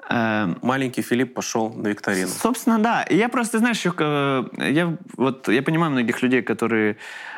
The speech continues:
Speaker 1: э, с возрастом менее категоричны становятся.
Speaker 2: Да.
Speaker 1: Но и понимаю людей, э, тоже опять двояко,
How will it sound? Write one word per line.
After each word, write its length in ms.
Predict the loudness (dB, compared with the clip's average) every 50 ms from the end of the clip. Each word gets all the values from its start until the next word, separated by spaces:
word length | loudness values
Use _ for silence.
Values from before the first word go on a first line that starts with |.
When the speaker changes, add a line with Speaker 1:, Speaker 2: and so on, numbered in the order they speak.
| -12 -6 -4
Speaker 1:
э, 560 | -2 0 0 0 0 0 0 0 0 -2 -2 -4 -8 -10 -14
с 120 | -8 -2 0
возрастом 460 | 0 0 0 -2 -4 -2 -2 0 2
менее 260 | 2 2 2 2 0
категоричны 560 | -2 -2 -2 0 0 2 2 0 0 0 -4 -4
становятся. 600 | -4 -2 -4 -2 -2 -2 -2 -4 -6 -8 -6 -4
Speaker 2:
Да. 260 | -2 -2 -2 -4 -8 -14 _ _ _ _ _ _ -4
Speaker 1:
Но 180 | 0 2 2
и 60 | 2 2
понимаю 360 | 0 0 0 0 0 2 2
людей, 400 | 0 2 2 4 4 4 4 4 2
э, 340 | 2 0 0 0 -2 -2 -4 -4
тоже 200 | -4 -2 -2 -2
опять 200 | -4 -4 -4 -4
двояко, 420 | -2 -2 -2 0 -2 -2 -6 -10